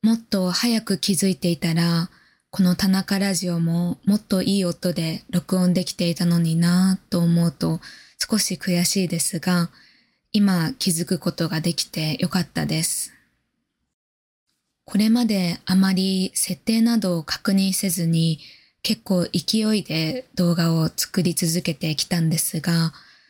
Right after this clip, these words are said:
一度立ち止まっていろいろ見直すことも大事だなと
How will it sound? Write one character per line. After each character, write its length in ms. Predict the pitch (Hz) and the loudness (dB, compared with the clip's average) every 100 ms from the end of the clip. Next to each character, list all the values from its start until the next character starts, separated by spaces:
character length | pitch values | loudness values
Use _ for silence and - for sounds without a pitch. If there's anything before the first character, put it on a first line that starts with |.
| _ _ _ _ - | _ _ _ _ -8
一 260 | - 208 | -2 0
度 160 | 202 196 | 2 0
立 240 | 196 - | -2 -6
ち 120 | - 196 | -2 2
止 140 | 202 | 4
ま 140 | 202 | 2
っ 60 | 208 | 0
て 500 | _ - 165 160 - _ | _ -4 -2 -4 -8 _
い 80 | - | 0
ろ 140 | 185 | 2
い 40 | 185 | 2
ろ 120 | 180 | 2
見 140 | 180 | 4
直 200 | 185 190 | 4 2
す 120 | 185 - | 0 -2
こ 120 | 190 | -4
と 140 | 165 | -2
も 280 | 160 156 151 | 0 0 -2
大 220 | 160 170 | 0 0
事 140 | 165 190 | 0 0
だ 100 | 180 | 2
な 320 | 170 175 180 _ - | 2 2 2 _ -4
と 280 | 165 160 | -4 -4